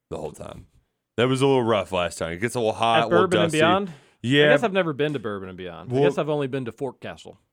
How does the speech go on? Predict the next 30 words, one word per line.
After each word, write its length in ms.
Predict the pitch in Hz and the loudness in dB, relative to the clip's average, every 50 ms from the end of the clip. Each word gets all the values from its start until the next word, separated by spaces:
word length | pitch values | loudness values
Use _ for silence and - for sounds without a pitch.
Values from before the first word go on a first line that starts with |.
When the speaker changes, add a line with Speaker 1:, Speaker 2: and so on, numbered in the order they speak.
| _ _ | _ _
Speaker 1:
Yeah, 400 | 135 123 135 143 123 98 90 101 - | -4 0 2 2 2 2 -2 -6 -6
and 220 | 110 113 113 113 | -4 -4 -2 0
this 260 | 117 123 131 127 - | 0 0 -2 -2 -2
is, 240 | - 131 120 110 104 | -2 -2 -2 0 2
uh, 200 | 113 110 104 101 | 2 2 2 2
they 140 | 92 110 113 | 2 0 2
hold 220 | 113 135 143 139 | 2 2 2 4
it 120 | 120 117 117 | 4 2 2
out 100 | 117 117 | 2 2
by 100 | 110 107 | 0 -2
the 60 | 98 | -2
fairgrounds 800 | - - 104 98 98 92 90 90 87 87 87 85 85 87 87 92 | -2 -2 0 0 0 0 0 -2 -2 -2 -2 -2 -4 -6 -8 -8
in 100 | 90 90 | -8 -8
an 60 | 85 | -6
empty 260 | 90 92 - 92 87 | -8 -8 -8 -8 -8
lot, 380 | 82 78 82 85 85 80 78 - | -6 -4 -2 -2 -2 -2 -4 -8
but 100 | 82 78 | -8 -4
they, 300 | 98 104 107 101 98 98 - - _ _ _ _ _ _ _ _ _ _ _ | -2 0 0 -2 -2 -6 -12 -20 _ _ _ _ _ _ _ _ _ _ _
it 80 | 127 | -2
was 260 | 127 127 139 131 110 110 | 0 0 0 -2 -2 0
mostly 440 | 127 147 160 156 - - 147 131 | 2 2 2 2 0 0 0 0
gravel 720 | 127 110 113 120 117 113 117 117 110 98 98 90 85 80 - _ _ _ _ _ _ _ - | 0 -2 0 0 2 2 2 2 2 2 0 0 0 -2 -8 _ _ _ _ _ _ _ -4
as 240 | 101 107 104 101 98 | -2 -2 -2 -4 -6
the 100 | 101 101 | -6 -8
surface, 640 | - - 113 107 110 107 120 120 120 - - - - _ _ - | -4 -2 0 0 0 0 -2 -2 -2 -4 -8 -12 -14 _ _ -6
and 240 | 95 92 92 92 | -4 -2 -2 -2
it 60 | 92 85 | -2 -2
got 160 | 95 85 - - | -4 -4 -4 -6
really 380 | 123 131 139 139 131 117 117 | -6 -2 0 0 0 0 0
dusty. 680 | 113 101 110 101 98 92 - - 104 95 90 87 87 85 | -2 -2 -2 -2 -2 -4 -4 -6 -6 -4 -4 -6 -6 -8